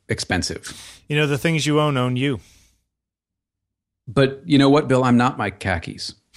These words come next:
Speaker 2: <laughs> Hey, uh, Alan Mowers wrote in, uh, to us. Mowers? Mowers? How would you pronounce that?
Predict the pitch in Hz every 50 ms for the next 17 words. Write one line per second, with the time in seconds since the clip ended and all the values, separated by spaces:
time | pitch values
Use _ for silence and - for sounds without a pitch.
0 | - - - 240 - - 262 - - - _ - 214 - - - - - - -
1 | - - - - _ - - - - - - _ - - - - 208 208 202 180
2 | - 202 208 196 196 190 175 175 175 180 - - 190 208 220 233 233 220 208 196
3 | 190 185 190 190 202 190 160 135 127 131 143 139 135 143 143 143 151 156 156 156
4 | 151 151 151 147 147 147 147 151 - - 143 143 135 135 135 139 131 - - 156
5 | 160 - 147 147 143 147 123 - - - - - - 135 135 143 156 175 185 185
6 | - - 127 123 143 160 175 185 190 - - - _ _ _ - 175 175 151 156
7 | 127 - 127 110 92 - - 101 95